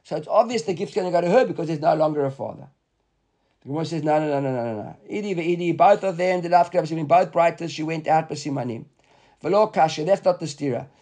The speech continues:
What is the machlokim between the two Braitas? Hai de itay la'av, hai de av. Why just happens to be that her father's alive? She got simanim, her father's alive, it's gonna go to her father. In the other case, she got simanim and she could leave her husband, uh, her husband, and her father wasn't alive, so it went to her."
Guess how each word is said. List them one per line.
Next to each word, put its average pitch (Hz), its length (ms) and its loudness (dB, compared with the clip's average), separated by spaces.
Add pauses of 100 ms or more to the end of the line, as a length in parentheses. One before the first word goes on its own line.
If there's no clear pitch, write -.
(140)
What 196 240 4
is 175 140 -4
the 185 80 -2
machlokim 151 500 0
between 147 140 -10
the 139 100 -6
two 139 140 -6
Braitas? 135 580 0 (300)
Hai 185 260 2
de 165 260 -4
itay 170 220 0
la'av, 160 240 8
hai 151 160 4
de 143 260 2
av. 127 80 -2
Why 170 160 6
just 190 140 -4
happens 208 320 2
to 202 120 -12
be 254 100 -2
that 214 80 4
her 151 80 4
father's 185 340 4
alive? 196 340 0 (680)
She - 160 -8
got 202 240 4
simanim, 165 440 2
her 165 60 2
father's 175 300 2
alive, 233 300 6
it's 156 60 -4
gonna 160 120 0
go 156 160 6
to 160 80 0
her 151 80 4
father. 127 420 0 (640)
In 143 100 -8
the 156 80 0
other 226 220 4
case, 180 240 0
she 165 160 -6
got 196 220 4
simanim 190 500 0
and 160 100 -2
she 156 140 -8
could 151 180 -6
leave 180 200 -6
her 185 120 6
husband, 180 540 0 (200)
uh, 139 120 2
her 143 320 0
husband, 170 420 0
and 160 140 -2
her 156 80 0
father 196 260 6
wasn't 262 320 6
alive, 202 340 6
so 175 120 0
it 156 80 -2
went 165 220 -4
to 165 100 0
her." 123 320 0